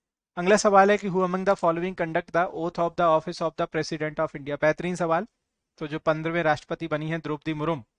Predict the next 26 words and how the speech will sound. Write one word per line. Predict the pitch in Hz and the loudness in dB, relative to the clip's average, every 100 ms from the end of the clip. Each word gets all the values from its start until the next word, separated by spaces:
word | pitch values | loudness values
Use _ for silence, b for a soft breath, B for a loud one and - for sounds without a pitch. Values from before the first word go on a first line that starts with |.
| _ _ _ | _ _ _
है | 160 | -6
ना, | 196 | -4
पहली | 156 139 156 | -2 -2 -2
ट्राइबल | 151 147 151 156 | 0 0 2 0
वुमेन, | 143 147 147 147 143 | -2 -4 -4 -4 -6
दूसरी | 147 151 151 | -8 -6 -6
महिला | 143 139 147 | -4 -2 0
राष्ट्रपति, | 139 135 - 147 147 143 b b - | 0 -2 -6 -10 -10 -14 b b -6
सबसे | 160 - 156 | -6 -2 -2
यंगेस्ट | 147 147 160 151 | -2 0 -2 -2
वुमेन | 147 147 147 151 | -4 -6 -4 -4
बनी | 139 139 | -4 -6
हुई | 143 143 | -6 -8
है | 135 | -8
इस | 135 | -6
समय। | 139 151 220 _ _ _ _ | -8 -10 -16 _ _ _ _
शपथ | - 208 254 | 2 4 4
कौन | - 208 185 | 6 4 6
दिलाता | 165 131 127 123 | 2 2 0 -6
है? | 127 | -6
तो | 170 175 180 - _ - | -6 -4 -4 -10 _ 0
प्रेसिडेंट | 185 247 226 226 | 2 4 4 4
को | 240 | 2
शपथ | 214 226 226 | 0 0 -2
कौन | - 220 202 | 2 2 2
दिलाएगा? | 165 127 123 131 | 2 0 -2 -12